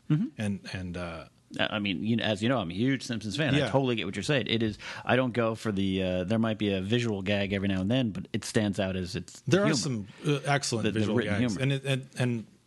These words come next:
Speaker 2: Family Guy, I think, is more to the extent of, of, of, of a sitcom show.
Speaker 1: Mm-hmm.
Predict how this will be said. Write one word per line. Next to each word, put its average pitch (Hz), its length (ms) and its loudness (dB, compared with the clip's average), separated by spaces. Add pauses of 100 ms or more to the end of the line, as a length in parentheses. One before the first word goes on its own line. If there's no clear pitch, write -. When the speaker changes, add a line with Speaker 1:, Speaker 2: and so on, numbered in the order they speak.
Speaker 2:
Family 143 320 2
Guy, 113 120 0
I 101 40 0
think, 101 180 -2
is 92 160 -4 (460)
more 98 260 -2
to - 120 -8
the 95 120 -4
extent 85 340 -6
of, 80 300 -14
of, 90 340 -12
of, - 340 -18 (220)
of 95 80 -6
a 85 40 -6
sitcom 82 560 -6
show. 82 300 -4
Speaker 1:
Mm-hmm. 87 320 2